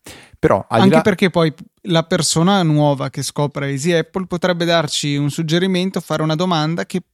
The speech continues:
Speaker 2: però ve lo chiedevate anche voi, oppure, eh, vi fa scoprire una nuova app. Per cui è un circolo virtuoso da assolutamente tenere alimentato.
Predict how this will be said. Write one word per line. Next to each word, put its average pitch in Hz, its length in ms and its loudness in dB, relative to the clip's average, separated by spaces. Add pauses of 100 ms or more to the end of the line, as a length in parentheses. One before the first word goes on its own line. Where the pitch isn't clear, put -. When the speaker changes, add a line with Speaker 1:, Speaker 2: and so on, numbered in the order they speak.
(180)
Speaker 2:
però 202 240 0
ve 202 100 2
lo 180 80 0
chiedevate 165 420 -2
anche 160 220 0
voi, 185 280 0
oppure, 170 500 -2 (360)
eh, 160 120 0
vi 156 240 -2
fa 170 200 -2
scoprire 165 460 -2
una 160 160 0
nuova 139 320 0
app. 131 180 -8
Per 175 180 -6
cui 226 200 0
è 185 40 4
un 175 140 2
circolo 196 440 0
virtuoso 190 680 0
da 151 180 -4
assolutamente 160 800 -4
tenere 139 320 -2
alimentato. 135 800 -2